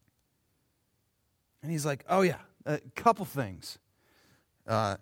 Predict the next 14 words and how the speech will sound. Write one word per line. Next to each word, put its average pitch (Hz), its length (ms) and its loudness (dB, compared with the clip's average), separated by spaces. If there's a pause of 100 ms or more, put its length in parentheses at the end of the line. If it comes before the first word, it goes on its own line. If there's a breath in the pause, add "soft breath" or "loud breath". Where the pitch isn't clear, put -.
(140)
some 110 200 -8
snacks 202 640 2
for 208 160 2
the 190 100 4
road." 185 680 4
No, 85 180 -10
he 80 80 -12
doesn't 85 240 -12
say - 120 -12
that. - 180 -14 (2750)
"Let 170 200 4
letters 240 320 8
be 254 120 2
given 202 380 2